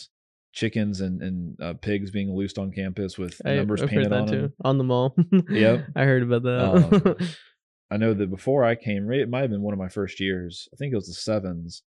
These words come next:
Speaker 1: unscrewed every, uh, folding down portion of the chairs in Lassane and piled them up on the stage, all of them. Uh, in fact, if you look at the, in,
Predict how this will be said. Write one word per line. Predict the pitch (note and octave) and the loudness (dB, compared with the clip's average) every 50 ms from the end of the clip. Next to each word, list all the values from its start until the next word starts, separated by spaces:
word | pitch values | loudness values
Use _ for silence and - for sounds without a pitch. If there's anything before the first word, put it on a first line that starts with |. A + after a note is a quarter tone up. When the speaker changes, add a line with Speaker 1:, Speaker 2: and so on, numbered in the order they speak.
| _ _ _ _ _ _ - | _ _ _ _ _ _ -6
Speaker 1:
unscrewed | G2+ G#2+ G#2+ - - - A2+ G#2+ G#2 G2+ F#2 - - | -4 -4 -4 -4 -4 -2 0 0 2 0 0 -2 -2
every, | G2+ G2 G2 G#2 G#2 G#2 G#2 G2+ G2 F#2+ G2 F#2+ _ _ _ _ _ - | -2 -2 -2 -2 -2 0 0 -2 -2 -4 -8 -12 _ _ _ _ _ -10
uh, | F#2 F2+ F2 F2 E2 D#2+ | -8 -6 -6 -8 -8 -10
folding | - - G#2+ G#2+ G#2+ G#2 G2+ G2 F#2 | -10 -6 -4 -2 -2 -2 -2 -4 -4
down | F#2+ F#2+ F#2+ F#2 F#2 F2+ F2+ F2 E2+ - _ _ _ _ _ _ - | -4 -4 -4 -4 -4 -6 -6 -8 -10 -14 _ _ _ _ _ _ -6
portion | - G#2+ G2+ F#2+ - G2+ F#2 | -4 -4 -4 -4 -4 -6 -6
of | F2+ F2+ E2+ D#2+ - - _ _ | -6 -6 -8 -10 -12 -18 _ _
the | - G2 F#2+ | -10 -10 -8
chairs | F2 - - G#2 G2 F#2+ F#2+ F#2+ F#2 - F2 | -8 -6 -4 -2 0 0 0 -2 -2 -4 -6
in | E2+ | -8
Lassane | F2 F2 - - G2+ G2 F#2+ F2+ E2+ E2+ E2+ F2+ _ _ _ _ _ _ - | -10 -8 -6 -4 -4 -2 -2 -4 -4 -6 -8 -10 _ _ _ _ _ _ -10
and | - F#2+ F#2+ | -8 -8 -6
piled | - G#2 G2+ F#2+ F#2+ F#2+ F#2 | -2 -2 0 0 0 0 0
them | F#2+ F#2 D2+ | -2 -4 -4
up | D#2+ F#2 F2 - - - _ - | -4 -4 -4 -6 -8 -12 _ -8
on | F2+ F2+ F#2 F2+ | -6 -6 -4 -4
the | F2 E2 D#2+ D#2+ D#2+ | -6 -6 -6 -8 -10
stage, | - - - F#2+ F2 E2 D#2 D2 E2 F#2+ - - - - _ _ _ _ _ - | -10 -6 -4 -4 -4 -4 -6 -8 -10 -14 -16 -18 -20 -20 _ _ _ _ _ -4
all | - F#2 F#2 F2+ | -2 0 0 0
of | F2+ E2+ D#2+ | -2 -4 -6
them. | D#2+ D2+ C#2+ D2 D#2+ - _ _ _ _ _ _ _ _ _ _ - | -6 -8 -8 -10 -12 -16 _ _ _ _ _ _ _ _ _ _ -8
Uh, | E2+ F2+ F2 E2+ D#2+ D#2 D#2+ D#2 | -4 -4 -2 -2 -4 -4 -6 -8
in | F2 F#2 | -6 -2
fact, | A#2 A2 G#2+ G2+ - | 2 2 2 2 0
if | G#2 F#2 | -4 -4
you | G2+ G2 F#2+ | -2 -2 0
look | G#2 G#2 - | 0 0 0
at | A2 F#2 | -2 -2
the, | F#2 F#2+ E2 | -2 -2 -4
in, | F#2+ G2 F#2+ E2+ - | -4 -4 -4 -6 -8